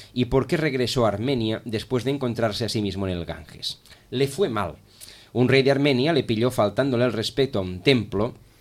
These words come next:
y exigió a Bartolo que cuidase ese vocabulario y pidiera disculpas a los falsos dioses. Bartolo, que no tenía pelos en la lengua, le dijo al rey por dónde podía meterse los dioses esos.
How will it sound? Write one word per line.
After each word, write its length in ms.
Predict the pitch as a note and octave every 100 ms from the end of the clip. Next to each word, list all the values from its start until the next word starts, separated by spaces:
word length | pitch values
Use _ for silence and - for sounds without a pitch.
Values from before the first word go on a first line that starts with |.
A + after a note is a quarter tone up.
| _ _ _ _ - -
y 100 | B2+
exigió 380 | C3 C3+ D3+ C#3+
a 20 |
Bartolo 400 | C#3+ C#3 B2 C3
que 160 | C#3
cuidase 460 | - A2 A2 - A2+
ese 160 | G2+ A#2+
vocabulario 640 | G#2 G2+ F2+ A2 F#3 B2
y 60 | G2+
pidiera 360 | A2+ G#2 B2
disculpas 760 | B2 G#2+ - C3 G2+ G2+ F2+ - -
a 100 | A#2
los 200 | G2+ -
falsos 420 | G#2+ - F#2+ F2+
dioses. 480 | G2 E2 E2+ D2 - - - -
Bartolo, 600 | G#2 G2+ C#3 A2 A2 - -
que 100 | G#2+
no 120 | G2
tenía 360 | G2 G2 A2 F#2+
pelos 240 | A#2+ F#2+
en 140 | A#2+ A#2
la 80 | G2+
lengua, 440 | A2+ A2 A#2 A#2 - -
le 100 | A2
dijo 220 | E3 F3+
al 80 | F#3
rey 300 | D3+ D#3 D#3+ - - _ -
por 220 | B2+ A#2
dónde 360 | C#3+ D#3 D#3+ D3
podía 340 | B2 B2 C#3+
meterse 420 | A#2+ D3 B2+ C3
los 160 | A2+ G#2
dioses 280 | A#2+ B2+ F3
esos. 400 | G3+ D#2+ -